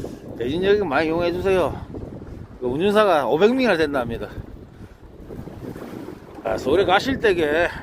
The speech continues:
자, 넉넉히 챙기 가시려고 하면은 부지런히 낚시하셔야 됩니다.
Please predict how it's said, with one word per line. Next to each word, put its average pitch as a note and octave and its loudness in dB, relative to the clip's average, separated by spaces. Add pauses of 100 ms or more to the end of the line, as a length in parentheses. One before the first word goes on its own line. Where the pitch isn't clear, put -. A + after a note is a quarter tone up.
(140)
자, E2+ -10 (560)
넉넉히 F#3 4
챙기 A3+ 0
가시려고 G3+ 2
하면은 E3 0
부지런히 F#3 -2
낚시하셔야 F#3+ 0
됩니다. C#3 2